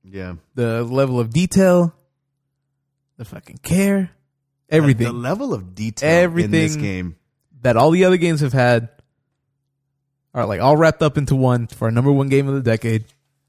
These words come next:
Speaker 2: I'm waiting for you to, like, cue up a song.
Speaker 1: I know. I'm, wait-, I'm, I'm,
Speaker 2: I'm
Speaker 1: I'm trying to
Speaker 2: like,
Speaker 1: do it. I'm trying to do it.
Speaker 2: fucking vamping my ass off.
Speaker 1: <laughs>
Speaker 2: Uh, this game is a sequel to a game that came out at the beginning of the decade.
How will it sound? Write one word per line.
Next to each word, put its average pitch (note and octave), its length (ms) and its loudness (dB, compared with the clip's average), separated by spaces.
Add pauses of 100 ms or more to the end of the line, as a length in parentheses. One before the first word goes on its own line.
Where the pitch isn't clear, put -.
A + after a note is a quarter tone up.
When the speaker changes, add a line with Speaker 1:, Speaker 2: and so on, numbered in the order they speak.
(220)
Speaker 2:
I'm - 80 -20
waiting B2+ 220 -10
for D3+ 80 -6
you C#3+ 100 -2
to, C#3 80 -2
like, B2+ 180 -2
cue D3 140 0
up C3+ 100 -2
a C3+ 40 0
song. A#2 400 0
Speaker 1:
I G#2+ 120 -8
know. G#2+ 260 -6
I'm, G#2+ 100 -8
wait-, G#2+ 120 -8
I'm, G2+ 220 -10
I'm, G2+ 200 -12
Speaker 2:
I'm G2+ 160 -10
Speaker 1:
I'm E2+ 60 -8
trying G#2 180 -4
to A2 60 -6
Speaker 2:
like, G#2 80 -10
Speaker 1:
do A2+ 160 -4
it. G2 120 -8
I'm G2 100 -12
trying A2 280 -8
to G2 40 -12
do A2 180 -4
it. G2+ 60 -4
Speaker 2:
fucking G#2+ 520 -12 (340)
vamping B2 400 -6
my C3+ 100 -4
ass C3+ 260 0
off. A#2 400 0
Speaker 1:
<laughs> - 340 -12 (360)
Speaker 2:
Uh, F2+ 500 -2 (340)
this B2+ 140 -8
game C3+ 320 -4
is A#2 140 -2
a A#2 160 -2
sequel D3 580 -4
to C3+ 120 -2
a B2+ 40 0
game B2+ 220 -2
that B2 100 -2
came B2+ 220 -4
out A#2+ 80 -2
at A2+ 60 -6
the A#2+ 60 -6
beginning F3 360 0
of C#3+ 80 4
the A#2 80 0
decade. A#2+ 480 0